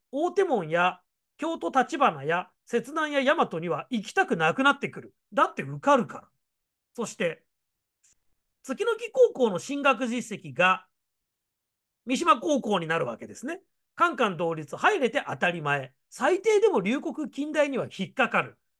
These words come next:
ってなってくると、そう、今は、芥川高校からの評価が高い大手門摂南は怖い。二十年後にこれはない。そして、今はなんとなく来てくれてる大和とかバイカーとか大阪学院とか大阪電通とかも、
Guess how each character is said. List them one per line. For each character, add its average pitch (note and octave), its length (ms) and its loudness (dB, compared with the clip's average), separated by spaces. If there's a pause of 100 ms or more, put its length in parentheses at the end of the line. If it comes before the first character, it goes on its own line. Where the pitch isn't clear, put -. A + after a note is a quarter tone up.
っ - 20 -20
て C#4+ 80 -10
な D4 140 2
っ D4 80 -6
て G3+ 120 -4
く F#3 120 -8
る D#3 120 -6
と、 D#4 400 -6 (340)
そ C#4 380 0
う、 - 40 -20 (280)
今 G4 340 0
は、 G3 360 2 (500)
芥 A3+ 340 0
川 D#4+ 260 2
高 D#4 240 -4
校 F#3 200 -4
か F#3 120 -2
ら F#3 80 0
の E3+ 100 -6
評 B3+ 200 0
価 D#3+ 120 -2
が D#3+ 100 -4
高 F#3 300 -2
い F#3+ 300 -6
大 C4+ 160 0
手 E4+ 100 -6
門 G#3 220 -4
摂 E3 240 -6
南 E3 260 -4
は G3 300 0 (380)
怖 E3+ 320 4
い。 - 100 -8 (300)
二 A#3 200 0
十 F#4+ 200 4
年 F4+ 180 -2
後 D#4 100 -6
に D4 120 -10
こ G#3 180 2
れ B3+ 80 6
は B3+ 140 6
な F#3+ 240 2
い。 - 140 -8 (680)
そ A#3+ 100 -4
し - 100 -12
て、 D#4+ 280 -2 (400)
今 G#4+ 200 2
は C4+ 100 4
な A#3+ 120 4
ん C#4 40 -2
と E4 80 -8
な E4 100 0
く D4+ 100 -6
来 - 60 -16
て E4+ 100 -4
く A3 80 -6
れ G3 100 -2
て G3+ 100 -8
る F3+ 80 -6
大 C4 120 4
和 C4+ 120 2
と F3 360 -4
か E3 120 -4
バ A3+ 160 4
イ A3 100 -2
カ E3+ 220 0
ー - 60 -8
と D#3+ 80 -16
か D3 120 -14
大 A#3+ 160 0
阪 B3 220 -2
学 B3 260 -2
院 F#3 200 -8
と E3 80 -12
か D#3+ 100 -8
大 G#3+ 120 -4
阪 A#3 220 -4
電 A#3+ 220 -4
通 G3 240 -6
と G3 120 -10
か F#3+ 120 -6
も、 F#4 320 -2